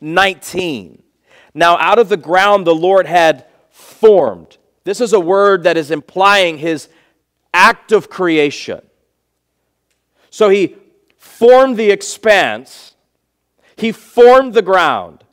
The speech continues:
he formed the waters. But then he did something with what he has formed. He filled it.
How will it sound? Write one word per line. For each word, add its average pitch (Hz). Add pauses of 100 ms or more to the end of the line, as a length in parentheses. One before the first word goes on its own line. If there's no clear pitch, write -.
(160)
he 220
formed 262
the 220
waters. 156 (1700)
But 185
then 262
he 254
did 202
something 190
with 190
what 196
he 196
has 185 (280)
formed. 220 (260)
He 226 (640)
filled 254
it. -